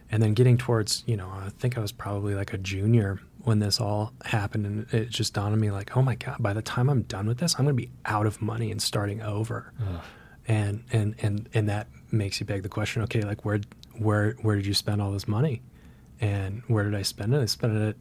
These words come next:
Speaker 1: you know, downtown.
Speaker 2: Yeah.
Speaker 1: And,
Speaker 2: I mean,
Speaker 1: uh,
Speaker 2: this is still a very kind of pragmatic
Speaker 1: Yeah.
Speaker 2: calculation. I mean, you seem to have this
Speaker 1: Right.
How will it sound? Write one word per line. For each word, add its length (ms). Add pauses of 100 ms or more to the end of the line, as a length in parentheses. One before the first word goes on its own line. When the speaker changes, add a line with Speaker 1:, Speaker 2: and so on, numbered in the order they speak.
(120)
Speaker 1:
you 120
know, 280 (420)
downtown. 560 (480)
Speaker 2:
Yeah. 460
Speaker 1:
And, 140
Speaker 2:
I 100
mean, 140
Speaker 1:
uh, 20
Speaker 2:
this 160
is 100
still 320
a 60
very 260
kind 240
of 80
pragmatic 840 (280)
Speaker 1:
Yeah. 380
Speaker 2:
calculation. 800 (240)
I 340
mean, 140
you 60
seem 240
to 80
have 180
this 120
Speaker 1:
Right. 80